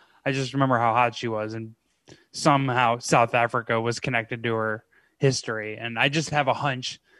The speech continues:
that South African women are gorgeous.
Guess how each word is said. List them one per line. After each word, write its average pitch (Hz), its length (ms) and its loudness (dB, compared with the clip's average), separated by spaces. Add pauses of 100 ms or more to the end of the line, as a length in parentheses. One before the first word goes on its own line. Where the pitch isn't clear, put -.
(360)
that 131 180 2
South 131 260 4
African 127 580 0 (600)
women 131 540 2
are 117 240 -2 (760)
gorgeous. 131 540 -4